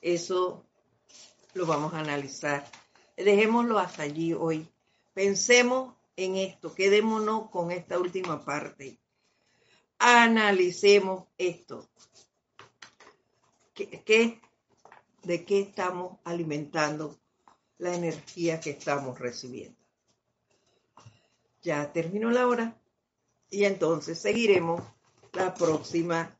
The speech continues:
semana con lo que nos resta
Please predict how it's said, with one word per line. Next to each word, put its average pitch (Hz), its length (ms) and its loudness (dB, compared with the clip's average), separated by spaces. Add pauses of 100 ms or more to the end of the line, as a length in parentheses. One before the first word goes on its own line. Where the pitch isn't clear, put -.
(300)
semana 185 760 -2 (3250)
con 214 260 4
lo 220 140 0
que 170 120 0
nos 151 180 -4
resta 196 560 -2